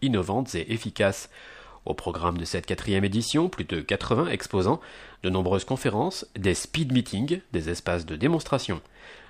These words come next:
Le département organise cette année une conférence sur le thème « Numérique et emploi,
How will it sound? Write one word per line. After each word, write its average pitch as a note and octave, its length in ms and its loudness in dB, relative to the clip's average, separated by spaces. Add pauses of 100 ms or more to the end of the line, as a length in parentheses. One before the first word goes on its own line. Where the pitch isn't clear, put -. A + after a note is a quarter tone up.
Le F#2+ 80 -2
département F2+ 640 0
organise A2+ 600 2
cette F2 240 -2
année B2 180 2
une G2 160 0
conférence A#2+ 640 -2
sur G2 200 -2
le F2+ 100 2
thème « E2 300 0
Numérique C3 500 4
et G#2 80 6
emploi, F2 440 2